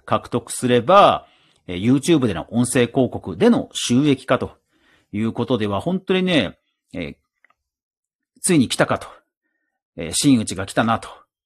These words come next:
いうことで、各所で話題になってましたよね。えー、音声配信をやられてる方、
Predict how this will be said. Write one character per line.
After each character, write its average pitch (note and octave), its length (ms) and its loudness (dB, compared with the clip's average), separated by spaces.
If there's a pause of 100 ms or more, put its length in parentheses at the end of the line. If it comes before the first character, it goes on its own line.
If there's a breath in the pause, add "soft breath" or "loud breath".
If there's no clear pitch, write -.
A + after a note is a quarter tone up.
(440)
い G#2+ 120 -4
う A2 80 -4
こ C3+ 140 -4
と F3 160 -4
で、 B3 200 4
各 - 320 -10
所 D#3+ 120 -2
で F#3+ 140 2
話 G#2 140 -4
題 G2+ 180 -2
に F2+ 120 -4
な G2+ 120 -4
っ - 60 -14
て - 80 -10
ま F2 100 -6
し - 40 -10
た E2+ 100 -10
よ D#2 60 -8
ね。 F#2+ 300 -8 (240)
え G2 240 -4
ー、 - 20 -2
音 B2+ 120 2
声 C3 160 0
配 B2+ 180 2
信 G#2 180 -4
を F#2 40 -4
や F#2+ 100 -6
ら G#2 80 -4
れ G2+ 60 -8
て C#3+ 100 -10
る - 80 -6
方、 G2 340 -6